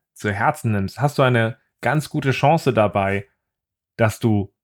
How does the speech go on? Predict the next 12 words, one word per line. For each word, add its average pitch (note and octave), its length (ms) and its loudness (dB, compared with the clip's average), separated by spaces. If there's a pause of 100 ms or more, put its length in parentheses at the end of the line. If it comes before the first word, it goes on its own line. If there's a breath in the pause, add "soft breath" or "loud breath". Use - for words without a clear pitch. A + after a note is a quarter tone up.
(100)
wirklich B2+ 680 2
innovativer C3+ 720 4
mit A2+ 160 -2
Scrum A2+ 300 0
agieren G#2+ 360 -2
kannst A2+ 340 -4
und G2+ 140 -4
Scrum A2 340 -2
nicht A2 180 -2
einfach G2+ 300 -4
nur G#2 100 0
eine G2+ 260 0